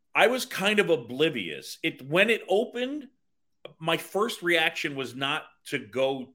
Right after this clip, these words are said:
to it. But when I sort of sat and meditated, when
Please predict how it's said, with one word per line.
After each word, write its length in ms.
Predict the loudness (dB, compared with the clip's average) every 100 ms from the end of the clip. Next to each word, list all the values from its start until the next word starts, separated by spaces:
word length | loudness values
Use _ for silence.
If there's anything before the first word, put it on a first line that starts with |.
| -10
to 220 | -4 -4 -4
it. 140 | -8 _ _ _ _ _ _ _ -4
But 220 | -4 -2
when 220 | -2 0
I 140 | 0 -2
sort 340 | -2 -2 -2
of 100 | -2
sat 520 | -6 -4 0 2 0 -4
and 180 | -6
meditated, 840 | -2 -2 -2 -2 0 0 0 -2 -4
when 320 | -6 -4 -6